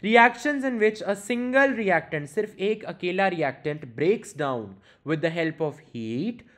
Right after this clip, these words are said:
or electricity or light into simpler products are called decomposition reactions.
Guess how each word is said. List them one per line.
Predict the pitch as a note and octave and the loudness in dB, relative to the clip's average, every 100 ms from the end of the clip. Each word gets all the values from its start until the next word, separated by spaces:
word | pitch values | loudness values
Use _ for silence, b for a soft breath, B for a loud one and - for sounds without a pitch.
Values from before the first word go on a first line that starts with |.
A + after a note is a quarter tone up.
| b | b
or | - F#3+ C4 | 2 4 4
electricity | A3 C#3 - - D#3 A#2+ G#2+ B2 D3 G3+ B B | 2 -2 -4 -14 -14 -12 -8 -4 -4 -6 B B
or | F3+ G#3 A#3+ C4+ | 4 6 6 6
light | C#4 G3+ D#3 D3 D3+ D#3+ - | 4 4 4 4 4 0 -4
into | D#3 D#3 E3+ | -10 -4 -4
simpler | E3 - A3 A3 A#3+ A#3+ B3 | -4 -4 -4 -4 0 2 2
products | A#3+ G3 D#3+ D#3 D#3 - | 2 0 2 0 -2 -10
are | D3 C#3+ | -4 -4
called | C3+ D3 D#3+ C#3+ | -2 0 0 -2
decomposition | C3 C#3+ C#3 C3+ C3+ C3+ C3+ B2 | -6 -6 -4 -6 -6 -10 -10 -12
reactions. | A#2 F#2+ F#2+ - F#2+ F#2+ | -10 -10 -12 -20 -20 -20